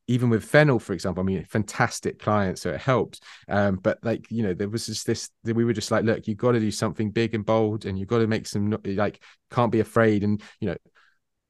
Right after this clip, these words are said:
there's not many companies out there that would have done what Fennel did in some ways, 'cause they would have gone, "Oh, we're gonna do this, we go through the different legal aspects, we go through this." Like,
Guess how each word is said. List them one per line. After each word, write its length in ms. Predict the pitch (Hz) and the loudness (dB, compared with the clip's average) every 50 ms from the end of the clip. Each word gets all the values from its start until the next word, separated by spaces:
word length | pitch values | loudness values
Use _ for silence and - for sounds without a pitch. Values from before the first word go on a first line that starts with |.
| _ _ _ _ _ _ _ _ _ _ _ _ - | _ _ _ _ _ _ _ _ _ _ _ _ -2
there's 220 | - 139 143 135 175 | 2 2 2 4 4
not 120 | 160 151 | 4 6
many 180 | 156 151 135 117 | 6 6 4 4
companies 920 | - 143 131 131 - - - 117 117 110 107 95 95 - - - - - | 4 4 4 4 0 -2 0 2 2 2 2 0 -2 -6 -8 -8 -6 -2
out 240 | - 117 131 117 85 | 2 2 4 4 2
there 220 | 101 107 98 98 95 | 2 0 0 0 -2
that 100 | 87 - | -2 -2
would 100 | 98 101 | -2 -4
have 120 | 92 - | -2 0
done 420 | 120 123 160 160 120 95 85 85 - _ _ _ _ - | 2 2 4 2 2 0 -2 -6 -10 _ _ _ _ -4
what 140 | 92 76 - | -4 -4 -2
Fennel 260 | - 101 90 82 85 | -2 -2 -2 -2 -4
did 300 | 82 - 78 64 60 - - - - - - - _ - | -4 -4 -4 -6 -6 -10 -12 -16 -16 -16 -18 -14 _ -6
in 120 | 95 92 | -6 -4
some 200 | - - 101 92 | -2 -2 -2 -2
ways, 120 | 92 92 - | -2 -2 -4
'cause 120 | - 101 | -2 -2
they 80 | 110 110 | 0 0
would 100 | 107 107 | 0 0
have 100 | 101 - | -2 -2
gone, 260 | - - 107 104 104 | -4 -4 -2 0 0
"Oh, 140 | 110 117 113 | 2 2 2
we're 180 | 110 104 104 104 | 2 2 2 0
gonna 80 | 104 | 0
do 160 | 92 107 107 104 | 0 -2 0 2
this, 220 | 107 104 - - - - | 2 0 0 -4 -10 -8
we 60 | 92 | -4
go 140 | 107 107 101 | -2 -2 -2
through 320 | - - 104 104 101 - | -2 -2 -2 -2 -2 -2
the 140 | 90 101 98 | -2 -2 -2
different 320 | - 104 - - 95 - | -2 -2 -2 -4 -4 -2
legal 400 | 110 110 113 117 110 107 107 104 | -2 -2 0 0 0 2 2 2
aspects, 460 | 104 101 - - - 107 95 - - | 2 0 -2 -2 -2 -2 -2 -2 -4
we 100 | - 101 | -4 -2
go 180 | 98 107 104 95 | 0 0 0 -2
through 200 | - - 98 98 | -4 -6 -4 -2
this." 260 | 110 117 107 - - | 0 0 0 0 -2
Like, 220 | 98 101 98 - | -2 -2 -2 -4